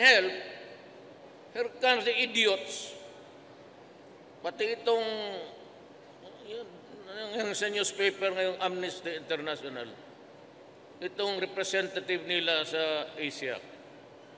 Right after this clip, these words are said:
He said that Duterte, when he talks about to the police of killing, he is promoting impunity. Oh, well, how about the impunity of the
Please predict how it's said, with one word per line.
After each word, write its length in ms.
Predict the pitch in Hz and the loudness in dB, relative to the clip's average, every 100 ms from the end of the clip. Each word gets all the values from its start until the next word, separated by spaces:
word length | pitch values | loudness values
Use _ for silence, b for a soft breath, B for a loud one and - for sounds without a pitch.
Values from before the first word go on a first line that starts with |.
| - - - - - - - | -20 -20 -20 -20 -20 -20 -16
He 100 | 143 | -8
said 160 | 165 196 180 | -2 2 2
that 160 | 180 | 2
Duterte, 560 | 165 175 196 202 190 190 | 0 -2 2 2 0 -2
when 240 | 175 165 | 0 -2
he 80 | 165 - | -4 2
talks 240 | 190 185 | 2 2
about 320 | 170 156 160 - | -2 -6 -6 -4
to 80 | |
the 140 | 147 147 | -4 -4
police 420 | 160 175 175 151 | -2 2 2 2
of 160 | 151 123 | -4 0
killing, 560 | 180 185 165 151 135 123 - - - - - - | 4 6 6 4 0 -8 -14 -16 -18 -20 -20 -8
he 480 | - 180 170 147 165 | 2 4 4 2 2
is 240 | 151 - - - - | 2 0 -10 -14 -6
promoting 800 | - 165 175 175 180 160 151 147 - | -2 2 4 4 4 2 2 -4 -4
impunity. 960 | 156 147 - 175 143 143 - 120 - - - - - - | -4 -6 -2 0 0 -2 -2 -4 -6 -18 -18 -20 -20 -4
Oh, 160 | 165 208 | 2 6
well, 80 | 202 196 | 8 8
how 240 | 214 226 | 8 6
about 240 | 214 208 | 6 6
the 160 | 196 196 | 6 2
impunity 480 | 180 202 214 202 190 | 4 6 6 8 6
of 240 | 180 185 | 6 0
the 240 | 185 190 | 0 0